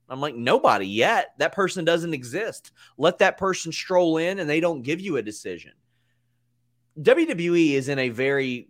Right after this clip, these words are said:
good position right now that they have two people that are in that position. 'Cause for years, Denise, they couldn't make a babyface to save their lives. Like, it was really, really bad.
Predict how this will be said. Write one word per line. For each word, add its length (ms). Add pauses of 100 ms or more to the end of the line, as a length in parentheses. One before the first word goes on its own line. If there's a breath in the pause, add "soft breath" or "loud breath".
good 560
position 540
right 220
now 220
that 140
they 140
have 240 (140)
two 280
people 420
that 140
are 100
in 80
that 160
position. 460 (320 soft breath)
'Cause 140
for 160
years, 400
Denise, 320
they 120
couldn't 400
make 220
a 80
babyface 640
to 80
save 280
their 160
lives. 540
Like, 160
it 60
was 260
really, 440
really 240
bad. 360